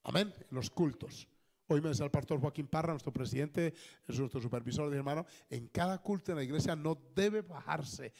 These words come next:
o faltar una oración intensa por nuestro país. En cada culto de cada iglesia, que no se nos olvide a partir de ahora los que dirigen. Antes de avanzar, "Señor, mira esto, mira esos diálogos allá, mira eso, eh, esta situación allí, por favor, en, acuérdate para bien",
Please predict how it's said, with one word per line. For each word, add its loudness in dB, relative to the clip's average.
o 0
faltar 0
una 2
oración 0
intensa 0
por 2
nuestro -2
país. -2
En 0
cada 2
culto -2
de 2
cada 4
iglesia, 0
que -2
no 2
se 2
nos 2
olvide 6
a 0
partir -2
de 2
ahora 4
los 0
que -2
dirigen. -2
Antes 4
de 4
avanzar, 4
"Señor, 2
mira 0
esto, -4
mira 2
esos 0
diálogos 0
allá, -6
mira 6
eso, 2
eh, 2
esta 2
situación 2
allí, 4
por 6
favor, 2
en, 0
acuérdate 2
para 0
bien", 2